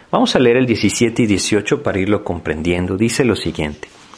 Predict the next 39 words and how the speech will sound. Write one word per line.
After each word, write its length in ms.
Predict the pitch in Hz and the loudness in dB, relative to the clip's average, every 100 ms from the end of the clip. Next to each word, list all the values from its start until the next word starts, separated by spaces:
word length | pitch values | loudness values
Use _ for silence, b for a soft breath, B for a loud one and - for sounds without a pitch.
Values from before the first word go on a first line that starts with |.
| B B B B | B B B B
"Esto 320 | 160 165 220 | -2 0 0
pues 240 | - 185 131 | 2 2 4
digo 280 | 131 123 113 | 2 4 2
y 40 | |
requiero 420 | 101 95 123 117 | 2 0 2 4
en 80 | 113 | 4
el 140 | 104 | 2
Señor, 420 | - 110 113 110 - B B B B | 0 0 0 -2 -6 B B B B
que 120 | 117 | 0
ya 120 | 139 | 2
no 100 | 185 | 4
andéis 420 | 190 160 151 151 | 4 4 2 0
como 200 | - 143 | 2 2
los 200 | 131 117 | 2 2
otros 280 | 139 135 123 | 0 0 -2
gentiles, 600 | - 123 - 139 135 - | 0 0 0 0 0 -2
que 140 | - 104 | -2 0
andan 360 | 139 202 202 | 2 2 4
en 120 | 151 117 | 4 2
la 80 | |
vanidad 260 | 104 98 95 | 0 0 0
de 80 | 85 | -2
su 160 | - | -2
mente". 420 | 82 78 78 - - B B B B | -2 -2 -2 -6 -10 B B B B
Entonces 460 | 117 175 170 226 | 0 2 2 4
es 140 | 214 - | 2 4
un 120 | 226 | 4
llamado 440 | 190 139 143 190 | 4 4 2 4
a 20 | 131 | 4
una 160 | 135 | 4
vida 240 | 127 151 143 | 2 2 2
nueva, 320 | 107 165 120 | 2 2 2
una 220 | 120 151 | 0 2
vida 240 | 160 180 | 2 2
distinta. 560 | 160 - - 208 226 - - | 0 -2 0 0 0 -2 0
Luego 220 | 127 170 | 4 4
dice 220 | 165 170 | 4 2
el 80 | 165 | 2
dieciocho: 480 | 151 - 208 - | 2 0 -2 -2